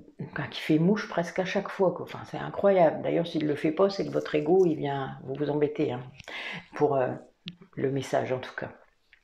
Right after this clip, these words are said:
Le blocage, il peut être dû également à une perturbation cosmotellurique dans l'environnement. Une nappe d'eau souterraine, une source,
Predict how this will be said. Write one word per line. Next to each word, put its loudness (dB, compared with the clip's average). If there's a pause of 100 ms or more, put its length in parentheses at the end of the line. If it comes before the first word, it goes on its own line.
(520)
Le 8
blocage, 12
il 4
peut 6
être 6
dû 2
également 8
à 8
une 6
perturbation 2 (300)
cosmotellurique 8
dans 4
l'environnement. 6 (280)
Une 6
nappe 6
d'eau 8
souterraine, 6 (120)
une -2
source, 4